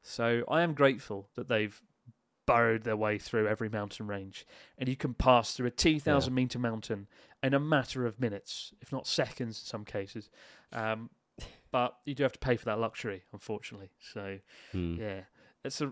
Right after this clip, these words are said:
Speaker 1: reason why I think many foreigners coming here don't rent a car and just rely on public transport, because as well as being a lot more inconvenient, a lot more scary, um, it's also prohibitively expensive. But
Speaker 2: Hmm.
Speaker 1: I think,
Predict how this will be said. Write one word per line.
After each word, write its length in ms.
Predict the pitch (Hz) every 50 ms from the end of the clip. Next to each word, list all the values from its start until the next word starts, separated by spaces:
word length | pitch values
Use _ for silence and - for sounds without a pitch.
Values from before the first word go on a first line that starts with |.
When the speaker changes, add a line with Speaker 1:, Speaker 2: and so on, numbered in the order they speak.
| - -
Speaker 1:
reason 320 | - 151 156 190 202 175 139
why 180 | 127 131 127 120
I 40 | 110
think 220 | - - 131 117
many 160 | 107 123 117 120
foreigners 380 | - - 123 120 117 113 107
coming 240 | - - 117 113 110
here 120 | 110 110
don't 280 | 110 - 127 123 143 127
rent 120 | 127 123 101
a 40 | 113
car 300 | - 131 120 117 120 117
and 80 | 120
just 180 | 123 117 - -
rely 220 | 120 120 120 120
on 120 | 120 117 113
public 280 | - 127 117 123 -
transport, 560 | - - 123 143 143 - - - 101 95 - _
because 280 | - - - - 117 110
as 120 | 113 101
well 140 | - 131 120
as 80 | 120 107
being 240 | - 127 117 110
a 60 | 107 110
lot 120 | 131 -
more 120 | 123 117
inconvenient, 520 | 117 113 - 110 107 117 113 104 98 107 -
a 80 | -
lot 120 | 113 123 -
more 160 | 110 104 -
scary, 500 | - - 151 156 147 117 104 101 110 - _ - - - - - _ _ -
um, 300 | 127 113 107 104 104 101 - -
it's 120 | 127 -
also 440 | 135 127 117 - - 113 107 107 104 - _ _ _ _ _ _ _ -
prohibitively 680 | - 127 113 113 107 - 120 104 107 104 101 101 123 -
expensive. 720 | 127 - - - 117 113 113 107 - - 98 - - - _ _ _ _ _ - - -
But 260 | - 110 110 110 - - _ _ _ _ _ _ _ _ _ _
Speaker 2:
Hmm. 180 | - 117 110 104 104 104 -
Speaker 1:
I 120 | 151 214
think, 360 | 233 - 302 254 - - -